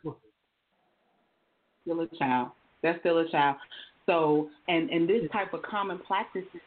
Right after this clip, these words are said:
Speaker 2: have been happening for centuries. So I'm gonna study
Speaker 1: Right.
Speaker 2: it, understand it, 'cause they were talking about children were initiating it. And then also they were talking about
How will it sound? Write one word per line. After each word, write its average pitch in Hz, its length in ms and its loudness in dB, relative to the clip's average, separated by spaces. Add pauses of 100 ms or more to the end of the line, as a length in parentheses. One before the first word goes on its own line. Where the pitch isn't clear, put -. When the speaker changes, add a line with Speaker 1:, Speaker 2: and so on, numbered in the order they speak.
Speaker 2:
have 160 160 -6
been 165 120 -2
happening 170 640 -2 (1120)
for 190 160 2
centuries. 143 540 0 (880)
So 160 280 4
I'm 139 180 -2
gonna 151 220 -4
study 233 240 -2
Speaker 1:
Right. 175 260 2
Speaker 2:
it, - 100 -6
understand 214 420 -6
it, 208 80 -10
'cause 196 120 -6
they 214 80 0
were 349 60 -2 (140)
talking 214 220 -4
about 185 320 0 (1300)
children 226 520 -2 (140)
were 180 200 0
initiating 165 880 -2
it. - 100 -14 (580)
And 185 160 0
then 220 120 -2
also 220 480 -2
they 190 100 -4
were 185 120 -4
talking - 320 -8
about 160 420 -2